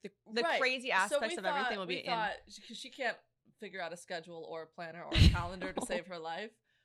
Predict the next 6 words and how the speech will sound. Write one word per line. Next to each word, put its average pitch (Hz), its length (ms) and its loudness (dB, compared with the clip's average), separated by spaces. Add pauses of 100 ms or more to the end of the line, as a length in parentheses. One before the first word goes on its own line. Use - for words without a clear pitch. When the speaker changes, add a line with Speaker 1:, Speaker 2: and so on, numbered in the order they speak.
(960)
Speaker 2:
But 196 260 0 (680)
Scarlett 233 520 -2
brings 190 260 -8
the 185 100 -12
good 160 220 -8
time. 147 420 -14